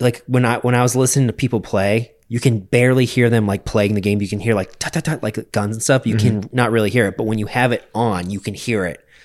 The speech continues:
Speaker 1: But nothing goes over your ears. It's like these two speakers on the side of the headset that are, like, pointing at your ears.
Speaker 2: That's crazy.
Speaker 1: So you can, like, they, you can hear it great, but
Speaker 2: Yeah.
Speaker 1: other people, like, around you can't really hear it. It's
Speaker 2: Hmm.
Speaker 1: weird.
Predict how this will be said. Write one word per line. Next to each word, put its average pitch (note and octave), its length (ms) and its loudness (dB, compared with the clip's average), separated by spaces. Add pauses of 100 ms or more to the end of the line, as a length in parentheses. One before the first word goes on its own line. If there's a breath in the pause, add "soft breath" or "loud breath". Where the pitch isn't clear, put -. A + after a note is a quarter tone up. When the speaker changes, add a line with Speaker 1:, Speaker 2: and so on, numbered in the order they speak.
(120)
Speaker 1:
But A#2 140 -6
nothing C3 280 2
goes A#2+ 200 2
over G#2+ 180 2
your F#2+ 200 -2
ears. F#2+ 400 -4 (380 loud breath)
It's A2+ 140 -2
like A#2+ 160 0
these A2+ 180 -2
two D3 260 0
speakers C3 580 0
on G#2+ 140 -2
the G#2 80 -2
side A2 360 2
of A2 100 2
the G#2 80 -2
headset F#2+ 580 -2 (360 loud breath)
that A#2 100 2
are, A2+ 60 4
like, G2+ 240 -2
pointing A#2 680 0
at G2 260 -4
your G2 180 -4
ears. F2+ 540 -6
Speaker 2:
That's G2+ 280 0
crazy. F#2 520 -2
Speaker 1:
So G#2 100 0
you B2 160 2
can, C#3 140 2
like, G#2+ 200 -2 (260)
they, A2+ 220 0
you A2+ 100 -2
can A2+ 140 -2
hear D3+ 240 4
it - 100 -4
great, A2+ 520 2
but G#2+ 100 0
Speaker 2:
Yeah. F#2+ 180 0
Speaker 1:
other A#2+ 200 4
people, G2+ 400 -4
like, - 100 -8
around G#2 400 -4
you F#2 80 -8
can't G2+ 300 -8
really G2 180 -6
hear G2 320 -4
it. - 80 -6
It's D#3 100 2
Speaker 2:
Hmm. G2 120 2
Speaker 1:
weird. F#2+ 360 -4